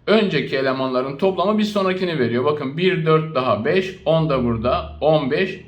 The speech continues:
verdi. Bir tane daha yapalım. Bakın şöyle geliyorum. Canınız ne zaman istiyorsa o zaman dönün arkadaşlar. Ben de döndüm. Bir, iki daha üç,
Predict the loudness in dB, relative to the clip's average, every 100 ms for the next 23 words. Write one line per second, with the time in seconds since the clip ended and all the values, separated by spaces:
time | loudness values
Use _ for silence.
0 | -16 2 4 6 2 -4 -8 -14 -20 -20
1 | -10 -4 0 2 4 4 4 2 2 -2
2 | -2 -10 -20 -20 _ -8 -6 -6 -2 2
3 | 2 0 -2 -2 0 -2 -2 -2 0 0
4 | 0 -2 -2 0 0 2 0 -2 -4 -6
5 | 0 0 0 0 -2 0 0 2 0 2
6 | 0 -2 -2 0 0 0 0 -2 -4 -4
7 | -4 -4 0 0 0 -2 0 0 0 0
8 | -4 -6 -16 -20 -20 -20 -14 -2 0 2
9 | 0 0 0 2 2 2 -2